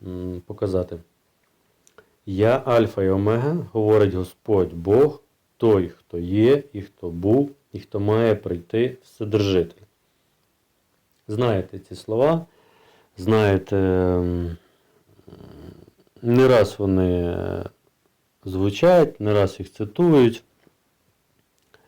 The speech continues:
Але от питання в тому, коли я веду дискусії,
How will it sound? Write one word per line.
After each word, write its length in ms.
Але 280
от 200
питання 380
в 80
тому, 480
коли 280
я 140
веду 800
дискусії, 800